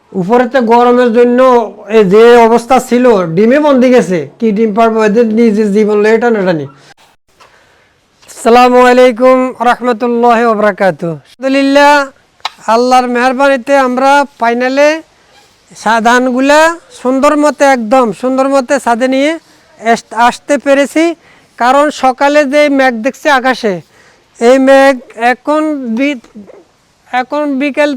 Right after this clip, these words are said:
থেকে, দুপুরের পর থেকে রোদ উঠে গেছে, আমাদের আর কোনো অসুবিধা হয় নাই। এই দেখেন, আমরা ধান ছাদে নিয়ে আসছি এবং পুরা ছাদে আমাদের ধান। তো আমরা কিছু খড়কুটা আছে এগুলার মধ্যে, এই যে ধানের মধ্যে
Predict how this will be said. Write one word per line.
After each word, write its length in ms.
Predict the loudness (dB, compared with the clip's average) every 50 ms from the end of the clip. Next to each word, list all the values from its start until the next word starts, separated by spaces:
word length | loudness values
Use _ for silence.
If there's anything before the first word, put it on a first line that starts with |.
| -4 -4
থেকে, 200 | -4 -2 -2 -4 -4
দুপুরের 420 | -4 -4 -4 -2 -2 -2 -2 -2 -2 -2
পর 100 | -2 -2 -2 -6
থেকে 240 | -10 -8 -6 -4 -4 -4 -4 -6 -6 -2 0
রোদ 220 | 0 0 0 0
উঠে 180 | -2 -4 -4 -2 -2
গেছে, 220 | -4 -4 -2 -4 -4 -4 -6 _ _ _ _ _ _ -6
আমাদের 340 | -4 -2 0 0 0 2 0
আর 120 | 0 0 -2
কোনো 180 | -4 -2 0 0 0 0
অসুবিধা 360 | -2 -2 -4 -4 -2 0 0 2
হয় 140 | 2 2 2 2
নাই। 120 | 0 0 -2 -6 _ _ _ _ _ _ _ _
এই 160 | -4 -2 0 2
দেখেন, 320 | 2 0 0 2 2 2
আমরা 320 | 2 2 2 2 2 2 2 0 -2 -6 _ _ -20 -14 -8 -2
ধান 240 | 0 0 2 0 0 -2 -6 -14 _ _ _ _ _ _ _ _ -10
ছাদে 240 | -8 -6 -4 -4 -4
নিয়ে 200 | -4 -2 -2 0 -2
আসছি 240 | -2 -4 -6 -6 -6 -6 -6 -10 _ _ _ _ _ _ _ _ _ _ -4
এবং 360 | -2 0 0 0 0 -2 -2 -6 -8
পুরা 240 | -4 -2 0 0 0 -2 -4
ছাদে 200 | -6 -6 -4 -2
আমাদের 340 | -2 -2 -2 -2 -2 -4 -4 0
ধান। 200 | 0 2 2 2 0 -4 _ _ _ _ _ -10
তো 40 | -6 -4 -4
আমরা 140 | -2 -4 -4
কিছু 320 | -4 -6 -8 -6 -4 -2 -2 -2 -2 -6 -10 _ -14
খড়কুটা 500 | -6 -2 0 0 0 -2 -4 -2 0 2 2 0
আছে 140 | 0 0 -2 -2
এগুলার 280 | 0 0 -2 -2 -2
মধ্যে, 200 | -2 -4 -4 -4 -2 -2 -2
এই 60 | -2
যে 60 | -2
ধানের 320 | -2 -2 -2 -2 -2 -2 -4 -4
মধ্যে 180 | -6 -6 -8